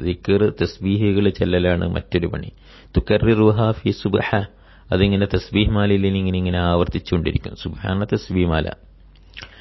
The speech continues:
വ വളീഫത്തിൻ ഫി ഖിറാഅത്തിൽ ഖുർആൻ, മറ്റൊരു പണി ഖുർആൻ ഓതലാണ്. വ വളീഫത്തിൻ ഫി തഫക്കുരി, വേറൊന്ന് ചിന്തിച്ചുകൊണ്ടിരിക്കുക.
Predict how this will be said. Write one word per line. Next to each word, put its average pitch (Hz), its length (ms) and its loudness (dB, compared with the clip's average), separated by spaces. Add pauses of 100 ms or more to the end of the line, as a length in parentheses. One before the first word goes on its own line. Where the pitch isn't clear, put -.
(260)
വ 92 60 2
വളീഫത്തിൻ 110 640 4
ഫി 127 100 2
ഖിറാഅത്തിൽ 113 520 2
ഖുർആൻ, 107 600 2
മറ്റൊരു 92 440 0
പണി 107 280 2
ഖുർആൻ 101 480 0
ഓതലാണ്. 76 440 0
വ 78 200 2
വളീഫത്തിൻ 95 500 0
ഫി - 120 -4
തഫക്കുരി, - 600 -2
വേറൊന്ന് 87 460 2
ചിന്തിച്ചുകൊണ്ടിരിക്കുക. 85 960 -4